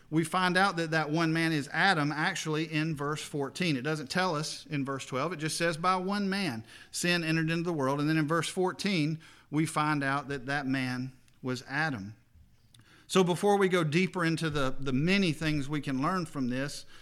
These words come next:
let's just unpack verse twelve a little more precisely and, and see what Paul is teaching us here, uh, at the end of chapter five about sin and about sin entering into the world. So sin, one thing is sin entered into the world through Adam.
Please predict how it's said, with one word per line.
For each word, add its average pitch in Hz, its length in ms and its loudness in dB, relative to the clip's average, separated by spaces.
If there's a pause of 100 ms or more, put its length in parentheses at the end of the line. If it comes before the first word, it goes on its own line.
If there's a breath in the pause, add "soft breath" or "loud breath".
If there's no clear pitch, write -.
(420 loud breath)
let's 165 160 -2
just 180 240 -4
unpack 170 460 0
verse 156 300 -2
twelve 175 360 4
a 160 40 2
little 160 220 4
more 151 240 2
precisely 160 880 -2
and, 147 160 -2
and 151 160 0
see 208 220 0
what 196 260 0
Paul 156 280 0
is 139 100 -6
teaching 180 400 -4
us 135 160 -4
here, 147 400 -4 (580 loud breath)
uh, 143 200 -2
at 156 180 2
the 151 100 -2
end 170 200 2
of 156 100 0
chapter 160 360 2
five 156 300 4
about 151 420 0
sin 143 340 0
and 135 120 2
about 139 280 -2
sin 135 460 -2
entering 127 480 -2
into 123 280 -6
the 120 100 -6
world. 117 280 -4
So 139 140 -6
sin, 180 460 -2 (240 loud breath)
one 175 240 4
thing 165 200 2
is 160 200 2
sin 165 240 0
entered 156 260 0
into 156 160 -2
the 151 80 -4
world 143 240 -2
through 156 200 -4
Adam. 131 360 -4